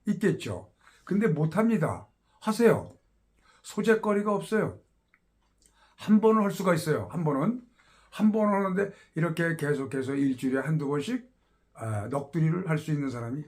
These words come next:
없습니다. 없어요. 이거는 저도 하나님이 저한테 이런 달란트를 줬습니다. 그래서 여러분들은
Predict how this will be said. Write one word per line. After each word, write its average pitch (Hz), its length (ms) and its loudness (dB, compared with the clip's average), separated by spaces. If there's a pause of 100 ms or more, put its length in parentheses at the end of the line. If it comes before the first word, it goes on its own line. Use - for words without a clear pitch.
없습니다. - 720 -12 (680)
없어요. 123 520 -8 (360)
이거는 170 420 0 (120)
저도 190 400 -6 (180)
하나님이 147 640 -2 (340)
저한테 110 500 -8 (320)
이런 175 260 -4
달란트를 127 580 -8
줬습니다. 98 680 -10 (440)
그래서 117 240 -6
여러분들은 160 580 2